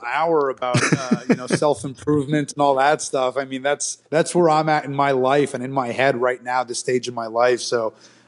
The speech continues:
Speaker 1: uh, but you gotta think about these things. And, you know,
Speaker 2: Yeah.
Speaker 1: when I was thirteen, it kinda, like, it opens the gateway, but you don't, you don't kick the door in just yet, some more than others. For me, it wasn't like that.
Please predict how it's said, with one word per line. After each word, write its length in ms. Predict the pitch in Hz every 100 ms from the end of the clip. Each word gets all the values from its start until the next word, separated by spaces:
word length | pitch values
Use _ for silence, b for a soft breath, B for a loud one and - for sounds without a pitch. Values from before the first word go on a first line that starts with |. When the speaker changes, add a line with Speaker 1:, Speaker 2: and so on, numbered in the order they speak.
| -
Speaker 1:
uh, 320 | 135 120 113
but 160 | 113 139
you 80 |
gotta 260 | 147 165 214
think 240 | - 139
about 280 | 135 120 113
these 180 | 117 107
things. 460 | 120 95 85 - -
And, 80 | 151
you 80 | 143
know, 80 | 139
Speaker 2:
Yeah. 60 |
Speaker 1:
when 100 | 143
I 80 | 135
was 160 | 135 -
thirteen, 720 | 147 143 - 190 165 120 110 b b b -
it 120 | 151
kinda, 280 | - 170 165
like, 200 | 156 135
it 80 | 139
opens 380 | 156 175 170 127
the 80 |
gateway, 760 | 127 110 160 214 - 135 120 127
but 180 | 127 143
you 80 | 131
don't, 240 | 151 151 - _ _ _ _ _
you 140 | 135
don't 180 | 151 147
kick 240 | - 202
the 80 | 151
door 320 | 123 151 160
in 140 | 147 131
just 240 | 139 -
yet, 200 | 175 165
some 240 | - 156 151
more 200 | 147 139
than 140 | 131
others. 340 | 151 135 117 -
For 160 | 143
me, 280 | 135 147 151
it 240 | 120 123
wasn't 360 | 127 143 120 127
like 280 | 123 123 -
that. 260 | 107 98